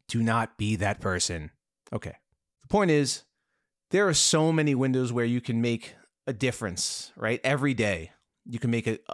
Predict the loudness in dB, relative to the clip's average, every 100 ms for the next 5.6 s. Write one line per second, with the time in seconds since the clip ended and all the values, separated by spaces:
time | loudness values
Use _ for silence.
0 | -4 -2 -2 -2 -2 -2 0 0 0 0
1 | -2 -2 -6 -12 -10 -6 -4 -2 -4 -2
2 | -4 -4 -6 -12 -20 _ _ _ _ _
3 | _ _ _ -4 0 0 2 2 4 2
4 | 2 0 0 2 0 -2 -2 0 0 0
5 | 0 -2 -2 -4 -6 -12